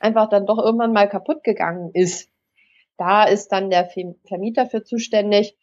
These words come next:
Bis auf, äh, es gibt also in, in den Mietverträgen, die man so allgemein gängig hernimmt, das sind ja mit diese, diese Formularmietverträge,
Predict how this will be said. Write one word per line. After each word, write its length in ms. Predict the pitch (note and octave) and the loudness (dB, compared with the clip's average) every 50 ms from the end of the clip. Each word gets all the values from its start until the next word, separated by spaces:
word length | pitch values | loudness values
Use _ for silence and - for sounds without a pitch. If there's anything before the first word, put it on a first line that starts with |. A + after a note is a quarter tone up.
| _ _ _ _ _ _ _ _ - | _ _ _ _ _ _ _ _ 2
Bis 320 | A#3 C4+ E4+ - - - - | 2 2 2 2 -2 -6 -4
auf, 540 | - G3+ G#3+ A#3 C4+ E4 G4 G4+ - - - - | 0 2 4 4 4 4 2 0 -2 -6 -4 -2
äh, 240 | A#3 A#3+ A#3+ A3+ - | 0 0 0 0 -2
es 140 | A3 - - | -4 -8 -10
gibt 200 | C#4 - - - | -12 -8 -4 -4
also 160 | A3+ G#3+ A3+ | -4 -2 -2
in, 280 | G#3+ A3 A3+ A3 G#3+ | -2 -2 -2 -4 -4
in 540 | G#3 - A3 G#3+ G#3+ G#3+ G#3+ G#3+ G#3 G3 G3+ | -4 -4 -2 -2 0 0 0 -2 -2 -2 -2
den 440 | - G#3 G3+ G3 G3 F#3+ F#3 F#3 F#3+ | -2 -2 -2 -2 -2 -4 -6 -4 -2
Mietverträgen, 840 | A3+ D4+ D4+ - - C4 B3+ - - A#3+ A#3 A#3 A#3+ B3 A#3 B3 A3 | -2 -2 -2 -2 -2 -2 -2 -2 0 2 4 6 6 6 4 4 4
die 80 | A3+ | 4
man 200 | G#3+ G#3 G3+ G#3 | 2 2 2 2
so 180 | G3 G3+ G3 F#3+ | 2 2 2 4
allgemein 680 | - - - G3 F#3+ F#3 F3 E3 F3 G#3 A#3 A#3 G#3+ | 4 4 2 2 2 0 -2 0 0 2 2 2 2
gängig 460 | G#3 F#3+ F#3+ G#3+ A3 G#3+ G#3+ - - - | 2 0 0 2 2 0 0 -2 -2 0
hernimmt, 540 | A3 G#3+ A3 A#3 A#3+ A#3+ A#3 B3 B3 A#3+ - | 2 4 4 4 4 4 4 2 2 0 -2
das 120 | F#3 - | -2 -4
sind 100 | G3 F#3+ | -4 -6
ja 80 | F#3+ F3+ | -6 -6
mit 160 | F3+ F3+ F3+ | -6 -8 -10
diese, 400 | F3+ F3 E3+ F3 E3+ E3+ E3+ E3 _ | -10 -10 -6 -6 -4 -4 -6 -8 _
diese 160 | E3 E3+ E3+ | _ -20 -16
Formularmietverträge, 1120 | - F3 E3 E3 E3+ F#3+ A3+ C#4 C#4+ C4 A#3 - - G#3+ - _ G#3+ G#3+ G#3+ G3+ G#3 G3+ | -12 -10 -10 -4 -2 0 2 2 0 0 -2 -4 -6 -8 -6 _ -2 0 2 2 2 2